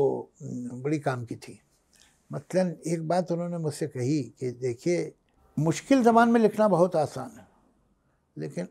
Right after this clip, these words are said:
आसान ज़बान में लिखना बहुत मुश्किल है। इसलिए कि आसान ज़बान आप सिर्फ तब इस्तेमाल कर सकते हैं जब आप अपने ख़्याल जो है आपका, वो आपके दिमाग में बिल्कुल साफ़ हो।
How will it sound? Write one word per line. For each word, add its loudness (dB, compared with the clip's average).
आसान 2
ज़बान 0
में -2
लिखना -6
बहुत -10
मुश्किल -20
है। -4
इसलिए 6
कि 6
आसान 6
ज़बान 6
आप 2
सिर्फ -2
तब 4
इस्तेमाल -2
कर -8
सकते -8
हैं -6
जब -2
आप 0
अपने -8
ख़्याल 2
जो 0
है -2
आपका, -8
वो -4
आपके -4
दिमाग -2
में -4
बिल्कुल -6
साफ़ -10
हो। -20